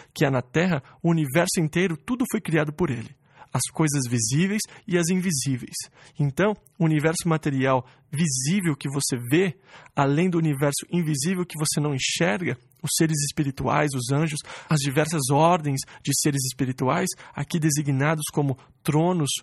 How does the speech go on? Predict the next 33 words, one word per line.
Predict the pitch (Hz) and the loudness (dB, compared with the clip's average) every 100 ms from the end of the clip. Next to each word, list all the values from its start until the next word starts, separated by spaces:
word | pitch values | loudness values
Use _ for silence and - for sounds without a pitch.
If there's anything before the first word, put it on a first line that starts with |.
| - - - | -12 -8 2
ou | 160 165 - - | 2 2 -4 0
dominações, | 160 156 151 135 - 156 165 - | 2 4 2 0 0 0 0 -2
principados, | 143 139 139 - 160 151 | -4 -2 -2 0 0 0
potestades. | - 143 131 - 135 131 123 - - _ _ _ | -4 -2 -2 -2 -4 -4 -8 -12 -14 _ _ _
Todas | - 226 226 | 2 2 4
as | 175 - | 2 0
coisas | - 170 156 - - - | 2 2 0 -6 -12 -4
foram | 165 147 131 - | -2 -2 -2 0
feitas | 156 151 170 | 0 0 -4
por | - 143 | -2 0
ele | 135 139 - - - | 0 -2 -6 -12 -10
e | |
para | - _ - 165 185 170 | -10 _ 0 2 2 2
ele. | 123 120 - - | 0 -4 -6 -4
Então, | 131 139 196 - - - | -2 0 -2 -4 -12 -2
ele | 185 196 | 0 2
não | 196 | 0
apenas | 190 - 208 196 | 0 0 0 0
é | 190 | -2
o | |
criador, | 175 170 160 120 117 - - _ | 0 0 0 -2 -4 -8 -18 _
ele | 151 156 | -2 2
é | 165 | 2
o | |
objeto | 175 156 135 160 190 151 | 2 0 0 0 0 -2
da | 143 | -4
criação. | - 123 - 123 113 - _ - - - - | -2 -4 -2 -4 -6 -12 _ -20 -20 -10 -2
Ele | 156 131 135 | 0 2 2
é | 180 - - | 0 -4 -2
o | 151 | 0
objeto | 151 139 123 156 180 170 | 0 -2 0 2 0 0
da | 170 | -4
criação. | - 180 165 - 139 | -2 -4 -4 -2 -2